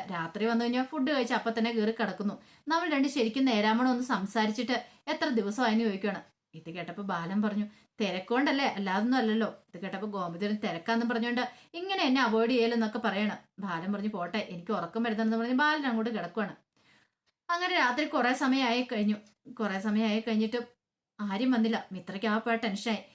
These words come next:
മിത്ര എഴുന്നേറ്റ് അങ്ങോട്ടേക്ക് വരുമ്പോൾ ഹാളിൽ ധർമ്മ കിടന്നുറങ്ങുന്നുണ്ടായിരുന്നു. പെട്ടെന്ന് ധർമ്മനെ വിളിച്ചുണർത്തുവാണ്. "എന്താ മിത്ര, എന്താ കാര്യം, എന്താ ഈ സമയത്ത് എന്താന്ന്?" ചോദിക്കുകയാണ്. "അത് പിന്നെ ആരും വന്നിട്ടില്ല ഇളയച്ചാന്ന് പറയണ." "ഏ, ആരും വന്നിട്ടില്ല? അതെന്താ ഇത്രയും സമയത്ത്?"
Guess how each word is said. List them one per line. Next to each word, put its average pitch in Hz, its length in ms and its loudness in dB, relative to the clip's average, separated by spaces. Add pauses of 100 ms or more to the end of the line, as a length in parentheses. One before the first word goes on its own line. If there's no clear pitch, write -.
(220)
മിത്ര 294 320 0
എഴുന്നേറ്റ് 240 520 0
അങ്ങോട്ടേക്ക് 208 420 -2
വരുമ്പോൾ 220 300 2
ഹാളിൽ 208 400 0 (1120)
ധർമ്മ 320 280 2
കിടന്നുറങ്ങുന്നുണ്ടായിരുന്നു. 208 840 0 (240)
പെട്ടെന്ന് 190 340 -6
ധർമ്മനെ 190 340 -2
വിളിച്ചുണർത്തുവാണ്. 208 720 -2 (520)
"എന്താ 190 280 -4
മിത്ര, 240 240 0
എന്താ 220 200 -2
കാര്യം, 240 360 0
എന്താ 240 240 2
ഈ 330 120 -2
സമയത്ത് 285 380 0
എന്താന്ന്?" 233 260 2
ചോദിക്കുകയാണ്. 220 280 0 (340)
"അത് - 140 -8
പിന്നെ 196 220 -2 (160)
ആരും 180 340 -4
വന്നിട്ടില്ല 226 480 2 (600)
ഇളയച്ചാന്ന് 190 420 -2
പറയണ." 196 220 -2 (280)
"ഏ, 359 140 -8 (880)
ആരും 359 280 -2
വന്നിട്ടില്ല? 254 460 4
അതെന്താ 285 260 2
ഇത്രയും 311 380 -2
സമയത്ത്?" 269 320 0